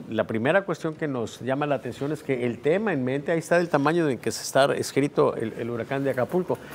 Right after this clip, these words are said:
Eh, cuantificado, pues, son cincuenta y cinco por ciento de manera espontánea que tra-, traen ese tema, pero hay un uno por ciento que dice la,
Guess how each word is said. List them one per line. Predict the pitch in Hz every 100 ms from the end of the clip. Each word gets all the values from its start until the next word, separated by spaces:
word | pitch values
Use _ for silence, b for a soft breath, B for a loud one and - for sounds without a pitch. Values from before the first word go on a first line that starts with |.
| B B B -
Eh, | 127 - -
cuantificado, | 143 123 120 135 151 175 196
pues, | 180 - 147
son | - 160
cincuenta | 180 160 143 131 139
y | 127
cinco | 208 208 233
por | 190
ciento | - 165 160
de | 170 139
manera | 131 143 170
espontánea | 156 - 120 98 156 196 139
que | 117
tra-, | 104 - 117
traen | - 143 156
ese | 147 123
tema, | 120 127 160 B B B
pero | - 143
hay | 190
un | 208
uno | 214 220
por | 208 156 139
ciento | 160 156 156 170
que | - 135
dice | 135 156 175 160
la, | 135